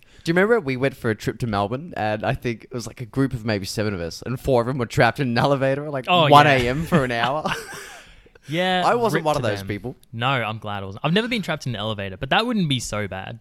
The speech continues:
Speaker 1: Mm.
Speaker 2: 'cause, you know, huntsmans can't get in elevators.
Speaker 1: Yeah, yeah. The music could be the worst.
Speaker 2: Yeah.
Speaker 1: Uh, so what else? Neil Marshall has cited, uh, the Texas Chainsaw Massacre and Deliverance as influences for the tension in this film, 'cause it's definitely, like, a,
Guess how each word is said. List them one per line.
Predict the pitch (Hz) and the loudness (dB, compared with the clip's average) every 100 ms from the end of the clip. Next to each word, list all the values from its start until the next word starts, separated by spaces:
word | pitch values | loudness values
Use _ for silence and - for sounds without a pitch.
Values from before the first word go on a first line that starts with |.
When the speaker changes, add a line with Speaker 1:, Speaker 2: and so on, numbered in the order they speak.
| - | -10
Speaker 1:
Mm. | 165 147 90 | -6 -6 -8
Speaker 2:
'cause, | 113 - | -12 -12
you | 131 | -14
know, | |
huntsmans | 92 143 131 98 - | -8 -8 -8 -10 -10
can't | 95 92 | -10 -8
get | |
in | 92 | -10
elevators. | 98 95 85 101 120 | -8 -8 -10 -12 -6
Speaker 1:
Yeah, | 110 117 82 - | 0 0 -2 -10
yeah. | 98 82 82 | -8 -8 -8
The | 107 | -2
music | 113 131 90 | 0 -2 -4
could | 87 | -8
be | 90 | -6
the | 85 | -6
worst. | 90 98 - - _ _ _ _ | -6 -6 -10 -20 _ _ _ _
Speaker 2:
Yeah. | 113 113 107 _ _ - | -12 -12 -16 _ _ -2
Speaker 1:
Uh, | 156 160 160 156 156 | 2 2 2 2 -2
so | - 185 | -2 0
what | 247 | 2
else? | 240 240 - - - _ _ - | 0 -2 -6 -12 -14 _ _ 0
Neil | 220 | 2
Marshall | 214 175 185 247 440 440 _ _ _ | 4 2 0 -2 -4 -8 _ _ _
has | 147 139 | -4 -2
cited, | 160 143 143 147 135 135 | -4 -4 -4 -2 -4 -4
uh, | 101 107 | -4 -2
the | 104 | -2
Texas | - 208 - - | -2 -4 -8 -8
Chainsaw | 151 170 - | -6 -6 -8
Massacre | 135 131 - 135 123 | -8 -8 -8 -6 -6
and | 117 113 | -8 -6
Deliverance | 110 139 160 - - - _ _ _ | -2 -2 -2 -4 -16 -18 _ _ _
as | 101 | -6
influences | 107 104 107 101 - 98 92 | -4 -4 -4 -4 -4 -6 -6
for | - 98 92 90 - | -6 -4 -2 -4 -6
the | |
tension | - - 151 - 226 339 | -6 -6 -8 -8 -12 -10
in | 254 | -6
this | 156 | -6
film, | 156 170 220 | -4 -8 -8
'cause | - | -8
it's | 123 120 | -6 -2
definitely, | 208 190 175 | -2 -2 -2
like, | 139 120 | -2 -2
a, | 113 98 95 | 0 0 -2